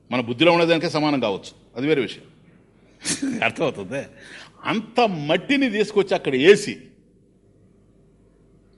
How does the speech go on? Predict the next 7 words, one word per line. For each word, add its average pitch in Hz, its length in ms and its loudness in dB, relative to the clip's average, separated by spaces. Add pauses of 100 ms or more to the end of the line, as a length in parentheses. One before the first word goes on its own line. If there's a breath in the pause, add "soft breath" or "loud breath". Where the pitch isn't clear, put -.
(140)
నూట 156 180 -2
యాభై 175 500 2
కూజ-, 165 460 0
కూజాలకి 165 540 0
ఎంత 143 200 -2
మట్టి 160 260 -4
అయితే 180 480 -4